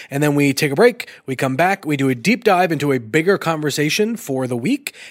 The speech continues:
and then at the very, very end, Christian gives us the fan favorite segment of the week, the Pokemon Fact, to help make you a better, smarter Pokemon fan.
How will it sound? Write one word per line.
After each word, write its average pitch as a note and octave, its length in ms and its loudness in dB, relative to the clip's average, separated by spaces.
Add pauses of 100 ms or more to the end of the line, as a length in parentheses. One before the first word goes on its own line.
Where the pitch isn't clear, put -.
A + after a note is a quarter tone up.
and C#3+ 80 -2
then C#3+ 80 2
at B2+ 80 -4
the C#3 60 -4
very, G3 200 4
very F3+ 240 4
end, F#3 220 2
Christian E3 340 -2
gives D#3 240 -2
us D#3 220 0
the C#3+ 160 0
fan A#3 240 4
favorite D3+ 320 -2
segment C3+ 280 -2
of B2+ 60 -4
the C#3 80 -4
week, F3 240 4 (400)
the B2 160 -6
Pokemon E3 640 0 (120)
Fact, - 560 -8 (140)
to B2 80 -12
help C3+ 200 -8
make B2+ 260 -4
you D#3 200 -2
a C3+ 140 2
better, E3 600 0
smarter A2 680 -2 (100)
Pokemon F#2+ 400 -8
fan. C#2+ 240 -20